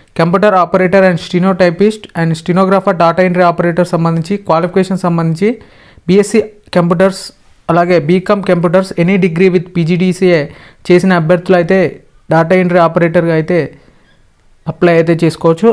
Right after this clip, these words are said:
అలాగే దీనికి సంబంధించిన పే స్కేల్ చూసినట్లయితే నైన్టీన్ థౌజండ్ ఫైవ్ హండ్రెడ్ అయితే పే స్కేల్ అయితే ఇవ్వడం అయితే జరుగుతుంది. Total number of the posts సంబంధించి టెన్ వేకెన్సీస్ అయితే ఉండడం అయితే జరిగింది.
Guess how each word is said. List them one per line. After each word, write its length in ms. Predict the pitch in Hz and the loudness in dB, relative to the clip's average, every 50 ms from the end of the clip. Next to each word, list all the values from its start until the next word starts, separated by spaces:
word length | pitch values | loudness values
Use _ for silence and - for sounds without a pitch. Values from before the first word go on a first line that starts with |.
| 175 170 | 2 2
అలాగే 220 | 170 180 190 - 170 | 2 2 2 0 2
దీనికి 200 | 190 190 190 - 185 | 2 2 2 2 2
సంబంధించిన 400 | 185 190 208 214 202 202 214 202 202 185 | 2 2 2 2 0 0 -2 -2 0 2
పే 80 | 185 185 185 - | 0 0 0 -2
స్కేల్ 280 | - 208 196 190 190 185 190 - _ _ - - _ _ - - | 0 0 2 2 0 -2 -6 -12 _ _ -20 -20 _ _ -4 -2
చూసినట్లయితే 600 | 180 170 - 185 185 175 170 180 175 165 190 208 269 349 381 - _ _ _ _ _ _ _ _ _ - 160 | -2 -2 0 -2 -2 0 2 2 2 2 2 0 -2 -2 -6 -12 _ _ _ _ _ _ _ _ _ -2 0
నైన్టీన్ 300 | 165 185 180 214 220 196 208 | 0 2 2 0 0 2 2
థౌజండ్ 280 | 208 202 202 208 196 - - | 2 2 2 0 0 0 0
ఫైవ్ 160 | 180 180 180 180 | 0 2 2 2
హండ్రెడ్ 300 | 180 180 190 190 165 - - - _ _ _ _ - _ - 170 170 | 2 2 2 2 2 0 -4 -10 _ _ _ _ -20 _ -2 -2 0
అయితే 140 | 165 185 185 180 | 0 0 0 0
పే 100 | - 175 175 175 | 0 0 0 -2
స్కేల్ 220 | - - 185 175 175 | -2 -2 2 2 2
అయితే 100 | 165 180 170 160 | 2 2 2 2
ఇవ్వడం 200 | 170 170 170 170 165 | 2 2 2 0 0
అయితే 160 | 165 160 160 160 160 | 0 0 0 2 2
జరుగుతుంది. 320 | 160 160 156 165 170 196 202 202 196 | 0 0 -2 -2 -2 -2 0 2 2
Total 240 | 196 202 208 220 208 202 196 | 4 4 2 2 0 0 0
number 220 | 190 190 196 196 196 | 0 2 2 0 0
of 40 | 180 175 196 | 0 0 -2
the 80 | 175 - - | -2 -2 -2
posts 380 | 180 175 175 175 - 202 190 196 - 190 | -2 -2 0 0 0 -2 -2 -2 -2 -2
సంబంధించి 440 | 170 170 170 170 170 160 - 214 240 269 - - - - - - _ _ - | -2 0 0 -2 -2 -4 -4 -4 -4 -4 -6 -12 -20 -20 -20 -20 _ _ 0
టెన్ 160 | 180 190 208 214 214 - - - 180 | 0 2 2 0 -2 -4 -2 0 0
వేకెన్సీస్ 420 | 170 - 208 196 190 208 196 - 190 | 0 2 0 0 2 0 0 2 0
అయితే 160 | 185 180 190 190 175 165 | 2 2 2 2 2 2
ఉండడం 260 | 165 175 175 175 175 175 | 2 2 2 2 2 0
అయితే 140 | 170 170 170 160 170 | 0 0 2 2 2
జరిగింది. 300 | 165 160 165 165 185 | 2 2 0 0 0